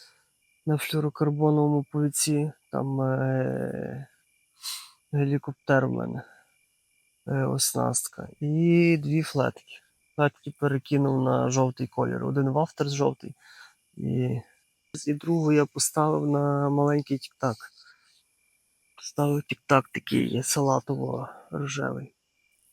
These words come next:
Напевно, так і лишаю. Ставлю будильник собі на дванадцяту. І до дванадцятої, ну, до дванадцятої точно чекаю, тому що риби на точці немає. Я не вірю, щоб я там точково скинув. Значить, нема проходу риби.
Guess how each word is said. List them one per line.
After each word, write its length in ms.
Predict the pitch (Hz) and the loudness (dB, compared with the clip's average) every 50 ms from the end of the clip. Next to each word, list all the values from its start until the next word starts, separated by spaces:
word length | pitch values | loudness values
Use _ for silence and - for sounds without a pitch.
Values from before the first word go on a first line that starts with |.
| _ _ _ _ _ - | _ _ _ _ _ -8
Напевно, 420 | - 151 - 160 160 165 170 165 160 | -6 -4 2 2 4 4 4 4 4
так 180 | - 160 165 | 4 4 4
і 120 | 160 170 170 | 4 4 4
лишаю. 640 | 160 160 160 - - 165 165 180 180 165 156 135 - - _ _ _ _ _ _ _ | 4 4 4 2 2 2 4 4 4 2 0 -2 -6 -10 _ _ _ _ _ _ _
Ставлю 460 | - - - 147 143 143 151 156 151 | -12 -6 0 0 0 2 2 0 0
будильник 480 | 156 156 156 143 151 147 147 147 147 - | 0 -2 -2 0 2 2 2 0 -2 -6
собі 260 | - - 151 151 156 | -10 -8 -6 -4 -4
на 140 | 147 147 147 | -4 -4 -6
дванадцяту. 800 | 143 139 143 143 143 139 143 147 143 - 135 - _ _ - - _ _ _ _ _ _ _ _ _ _ _ _ _ _ _ _ _ _ _ _ - 165 - _ - | -6 -4 -2 0 0 0 0 -2 -4 -6 -10 -12 _ _ -20 -20 _ _ _ _ _ _ _ _ _ _ _ _ _ _ _ _ _ _ _ _ -20 -20 -20 _ -10
І 200 | 135 135 143 147 | -6 -6 -4 -4
до 140 | 143 143 143 | -4 -4 -4
дванадцятої, 720 | 139 139 143 139 147 156 160 160 - - - - 170 160 | -4 -2 -2 0 0 0 -2 -2 -4 -6 -4 -2 -2 -2
ну, 180 | 147 139 123 | 0 -2 -2
до 120 | 123 135 135 | -2 -4 -4
дванадцятої 640 | 135 139 139 147 170 185 180 - - - - 147 - | -2 -2 0 0 2 0 0 -2 -4 -6 -6 -6 -2
точно 340 | - 151 151 - - 135 | -2 -4 -4 -4 -6 -8
чекаю, 340 | 135 - - - 131 127 123 | -6 -6 -4 -2 0 -2 -2
тому 220 | - - 151 151 143 | -2 -2 -4 -4 -4
що 160 | - 151 151 | -2 -2 0
риби 260 | 151 156 156 151 156 | 2 2 2 2 0
на 100 | 151 139 | 0 0
точці 400 | 135 - 143 139 - - - 135 | 0 0 0 0 -2 -4 -6 -4
немає. 340 | 131 131 131 127 127 139 143 | -4 -2 -2 -2 -2 -2 -2
Я 80 | 143 | 0
не 140 | 143 143 143 | 0 0 0
вірю, 260 | 147 151 147 131 131 | 2 2 2 0 0
щоб 180 | 123 - 135 135 | -2 -4 -6 -6
я 120 | 139 135 | -8 -8
там 200 | 135 - 143 143 | -6 -6 -6 -6
точково 500 | 139 - 143 - - - 143 143 143 143 | -4 -4 -6 -6 -4 -4 -4 -2 -2 -4
скинув. 460 | 139 - - - 165 160 156 147 139 - _ _ _ _ _ _ _ _ _ _ _ _ _ _ _ _ _ _ | -6 -8 -6 -2 -2 -2 -2 -2 -6 -8 _ _ _ _ _ _ _ _ _ _ _ _ _ _ _ _ _ _
Значить, 260 | - 139 139 135 139 147 | -2 -2 0 0 0 0
нема 240 | 147 147 147 143 | 0 2 2 0
проходу 500 | 139 - - 143 - - 151 143 147 147 | -2 -2 -4 -6 -4 -2 -4 -2 -2 -2
риби. 300 | 143 143 139 131 135 131 | -2 -2 -2 -2 -6 -8